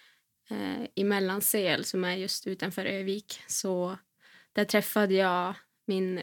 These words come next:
pojkvän. Och, eh, då blev det ganska naturligt för oss att senare flytta in till Övik.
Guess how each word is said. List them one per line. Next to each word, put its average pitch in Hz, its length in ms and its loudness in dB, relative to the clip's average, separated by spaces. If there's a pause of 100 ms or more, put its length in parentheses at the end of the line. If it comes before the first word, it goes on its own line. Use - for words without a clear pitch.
pojkvän. 196 560 0 (760)
Och, - 600 -6
eh, 202 420 -6
då 202 120 2
blev 202 160 8
det 196 60 8
ganska 202 260 0
naturligt 190 500 -2
för 180 240 -2
oss - 220 -4
att 185 120 -6
senare 175 580 -2
flytta - 320 -8
in 208 120 -4
till - 160 -8
Övik. - 500 -8